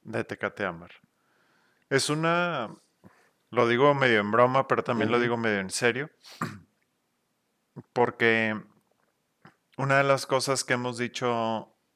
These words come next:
Speaker 1: de otras cervezas, en, en especial de las,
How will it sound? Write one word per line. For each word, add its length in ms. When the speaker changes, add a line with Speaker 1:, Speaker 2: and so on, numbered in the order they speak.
Speaker 1:
de 380
otras 380
cervezas, 640
en, 160
en 320
especial 560
de 120
las, 720